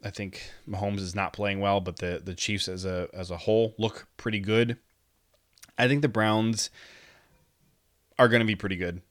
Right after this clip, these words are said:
I mean, ev-, e-, even with Ja-, Jacoby Brissett under center, they are kind of doing whatever they want. They had that one bad game against the Jets, but I, I think that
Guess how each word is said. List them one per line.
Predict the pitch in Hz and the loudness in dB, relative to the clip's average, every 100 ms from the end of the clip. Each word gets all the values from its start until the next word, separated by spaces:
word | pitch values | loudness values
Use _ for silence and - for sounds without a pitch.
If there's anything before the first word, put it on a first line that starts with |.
| _ | _
I | 101 | -6
mean, | 98 98 | -2 0
ev-, | 101 104 | -2 -4
e-, | 113 104 _ 104 | -10 -12 _ -6
even | 117 120 | -2 0
with | 107 - | 0 0
Ja-, | 107 101 - 120 | -2 -4 -12 -8
Jacoby | 101 120 107 | -2 -2 -2
Brissett | 98 101 - 113 104 | -2 -2 4 4 4
under | 104 98 | 2 0
center, | 107 104 107 | -2 2 0
they | 92 98 95 | 2 4 6
are | 95 92 92 85 85 _ _ _ _ _ _ | 6 6 6 2 -2 _ _ _ _ _ _
kind | - - 104 113 117 | -10 0 2 4 4
of | 120 117 - - | 2 -2 -12 -12
doing | 117 110 120 123 | -2 2 4 6
whatever | 123 123 | 6 6
they | 120 | 6
want. | 120 120 131 | 6 6 2
They | - | 0
had | 92 98 | 0 4
that | 101 92 | 4 4
one | 107 | 4
bad | 104 104 | 6 6
game | 101 101 | 6 2
against | 104 101 - | 2 0 -2
the | |
Jets, | 87 104 107 | 0 2 2
but | - 92 | 0 0
I, | 95 101 | 0 0
I | 107 | 0
think | 120 110 | 0 0
that | 98 | -2